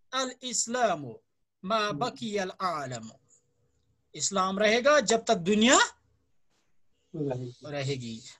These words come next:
Speaker 1: आई मुद्दत बक़ाइल आलम, यानी उस मुद्दत तक रहेगा इस्लाम जब तक आलम जिंदा
Speaker 2: रहेगी।
Speaker 1: हाँ, जब तक आलम जिंदा है। ये देखिए, अब माँ ने बकिया को बका में यानी मजदर में चेंज कर दिया,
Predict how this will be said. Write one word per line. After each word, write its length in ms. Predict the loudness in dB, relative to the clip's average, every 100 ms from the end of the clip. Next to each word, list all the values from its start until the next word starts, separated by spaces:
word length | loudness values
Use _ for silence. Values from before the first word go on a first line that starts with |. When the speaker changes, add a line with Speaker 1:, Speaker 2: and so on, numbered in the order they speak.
| 2
Speaker 1:
आई 320 | 4 4 2 -8 _ 2
मुद्दत 680 | 2 4 4 6 4 0 -8 _ 2
बक़ाइल 800 | 4 4 6 6 6 6 6 6 4
आलम, 360 | 2 2 -2 -8 -16 -4
यानी 140 | 0 2
उस 200 | 4 4
मुद्दत 420 | 4 2 2 4
तक 200 | 2 4
रहेगा 340 | 4 6 6 6
इस्लाम 460 | 4 -2 -4 -4
जब 200 | -2 0
तक 140 | -2 -2
आलम 340 | 0 0 -2
जिंदा 300 | -4 2 4 4 2 _ -20 -20 -20 -20 _ _ -20 -20 _ _ _ _ -20 _ _ _ -16
Speaker 2:
रहेगी। 320 | -12 -10 -12 -16 _ _ -10
Speaker 1:
हाँ, 260 | -6 -6 -6
जब 140 | -10
तक 140 | -12 -12
आलम 320 | -8 -6 -4
जिंदा 280 | -6 -6 -8
है। 180 | -10 -16 -20 _ _ _ _ -20 -20 -6 -2
ये 100 | 2
देखिए, 340 | 0 0 -8 -12 -4
अब 100 | 2
माँ 360 | 6 8 10 8
ने 160 | 8 6
बकिया 440 | 6 4 4 4
को 500 | 6 8 8 4 _ _ -10
बका 360 | -4 2 4 4
में 160 | 4
यानी 260 | 2 0 0
मजदर 360 | 2 4 4 4
में 120 | 6
चेंज 280 | 8 8 8
कर 180 | 4
दिया, 260 | 6 4